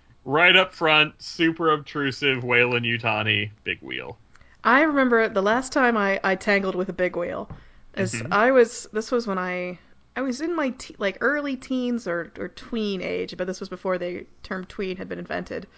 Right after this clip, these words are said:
Speaker 1: By the way, that is the technical term for it. You do not ride a big wheel, you tangle with it.
Speaker 2: Yeah. And, and this is when I went up to my,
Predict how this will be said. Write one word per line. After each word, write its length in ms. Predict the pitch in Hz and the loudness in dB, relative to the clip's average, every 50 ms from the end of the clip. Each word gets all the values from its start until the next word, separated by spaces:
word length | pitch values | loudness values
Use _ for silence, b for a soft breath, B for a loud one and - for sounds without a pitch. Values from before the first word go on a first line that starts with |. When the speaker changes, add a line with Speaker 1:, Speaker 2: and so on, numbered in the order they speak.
| B B | B B
Speaker 1:
By 140 | - 165 175 | 4 6 6
the 60 | 180 175 | 6 8
way, 120 | 170 151 | 6 6
that 200 | 131 147 151 156 | 6 6 4 4
is 180 | 165 156 127 - | 4 2 0 0
the 220 | 135 135 127 120 107 | -2 -2 -2 -2 -2
technical 440 | - - 127 120 - 123 - 117 | -4 -4 -4 -4 -4 -6 -8 -8
term 260 | 113 - 123 117 113 110 | -6 -4 -4 -4 -4 -6
for 120 | - 104 | -6 -6
it. 60 | 104 | -4
You 60 | 110 113 | -2 0
do 60 | 123 | 0
not 180 | 131 123 - 110 | 0 0 -2 -4
ride 240 | 120 110 110 110 110 | -4 -2 -2 -2 -4
a 40 | 104 | -4
big 200 | 104 95 92 98 | -6 -6 -6 -6
wheel, 160 | 101 98 95 | -8 -10 -10
you 160 | 92 87 87 | -12 -12 -16
tangle 480 | - - - - 110 107 101 95 78 69 | -18 -18 -14 -12 -12 -12 -12 -14 -14 -16
with 200 | 64 - - - | -16 -18 -18 -18
it. 140 | - - - - | -20 -20 -20 -14
Speaker 2:
Yeah. 360 | - 190 185 180 175 170 - B B B B B B B B | -8 -6 -4 -4 -4 -6 -10 B B B B B B B B
And, 260 | - - 208 208 196 - - | 2 2 2 2 2 0 0
and 160 | 202 202 202 202 190 - | 2 4 4 4 2 2
this 140 | 208 220 - | 0 -2 0
is 100 | 247 233 | 0 0
when 100 | 226 220 | 0 2
I 80 | 214 | 2
went 180 | 202 202 202 202 | 2 2 2 2
up 140 | 208 202 - | 0 -2 -6
to 280 | - - 220 208 202 202 | -4 0 0 0 2 0
my, 360 | 196 185 185 190 190 196 196 | 0 -2 -2 -2 -2 -4 -6